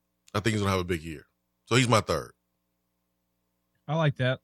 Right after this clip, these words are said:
Speaker 2: I, I considered Jalen Wright, uh, as, as well. Uh, kinda, I, I considered Jalen Wright, Amari Thomas, and, um, Danico Slaughter, uh, f-, for that third spot. I, I, I think all those guys just, just fit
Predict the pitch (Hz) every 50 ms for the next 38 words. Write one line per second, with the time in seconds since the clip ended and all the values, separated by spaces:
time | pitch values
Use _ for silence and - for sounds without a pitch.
0 | _ _ - 110 117 90 113 131 139 - 156 127 - - 120 104 107 101 87 87
1 | 110 107 104 101 95 95 98 101 104 - - _ _ _ _ 117 104 98 98 95
2 | 87 - 104 104 104 92 90 98 - - 110 110 101 85 87 87 107 113 110 107
3 | 104 104 92 - - - - 104 98 95 95 - - 107 107 101 98 - - 101
4 | 107 - - 107 104 - 110 98 104 107 98 95 82 87 107 110 110 104 101 101
5 | 104 104 104 104 - - 98 104 107 104 101 92 - 113 104 104 104 104 101 -
6 | - 107 101 95 95 90 87 - _ _ _ _ _ _ _ _ _ _ _ _
7 | _ _ _ _ - 101 95 90 87 85 80 80 82 85 92 - _ _ _ _
8 | _ _ _ _ _ _ _ _ _ _ _ _ _ 120 107 110 98 110 107 95
9 | 110 104 95 - - 104 98 98 98 95 98 95 98 - - - _ _ _ _
10 | 95 92 90 90 90 - - - 90 87 - - 107 101 98 95 - - - 104
11 | 101 98 90 - - - 98 95 95 95 - - _ - 180 - _ _ 107 104
12 | 90 71 98 104 - - 104 95 - 113 101 - 104 104 101 90 98 90 85 -
13 | 98 95 95 95 90 90 - - 95 85 - - - _ - 107 95 - - -
14 | - 107 92